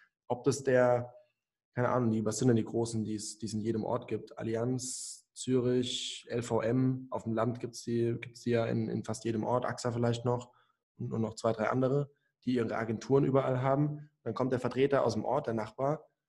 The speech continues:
und, und dann bekommt der die Provision, ohne jetzt zu sagen, ob die Gesellschaften gut oder schlecht sind oder was auch immer. Dann bekommt der die Provision. Oder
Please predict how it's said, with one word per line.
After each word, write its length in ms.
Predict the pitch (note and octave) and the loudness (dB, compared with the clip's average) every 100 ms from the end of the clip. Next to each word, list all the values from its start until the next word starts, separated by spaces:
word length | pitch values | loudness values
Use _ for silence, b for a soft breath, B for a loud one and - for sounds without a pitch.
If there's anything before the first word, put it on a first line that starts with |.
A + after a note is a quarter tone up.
| _ | _
und, 280 | C3+ C3 C3 | -4 -4 -6
und 140 | C3 B2 | -4 -2
dann 80 | |
bekommt 260 | A2+ A2+ G#2 | -2 -2 -4
der 120 | A2 | -2
die 80 | A#2 | -2
Provision, 580 | A#2 B2 B2 C#3+ E3 F#3+ - _ - | 0 0 2 2 2 -2 -10 _ -2
ohne 180 | B2+ B2+ | 2 2
jetzt 220 | - - | 0 -6
zu 80 | A#2 | 2
sagen, 260 | A#2 A2+ | 4 4
ob 60 | A2 | -2
die 80 | G#2+ | -4
Gesellschaften 420 | A2 A2+ A2 G#2+ | -2 -2 -4 -6
gut 160 | A2+ | -6
oder 120 | A2 G#2 | -4 -4
schlecht 280 | A#2 A2+ | -6 -6
sind 220 | - D3+ D3+ | -6 -8 -6
oder 100 | G#2+ | -8
was 80 | |
auch 80 | G#2+ | -8
immer. 260 | A2+ D3 D#3+ _ _ _ _ _ _ _ _ | -4 -4 -6 _ _ _ _ _ _ _ _
Dann 100 | - | -4
bekommt 280 | A#2+ A#2+ A2 | 0 0 0
der 80 | G#2+ | 2
die 80 | A#2 | 2
Provision. 640 | B2 C3 B2 C#3+ D#3 - B B B | 2 2 4 6 4 2 B B B
Oder 580 | F3 F#3 D3+ D#3+ - - | 12 12 12 12 8 -2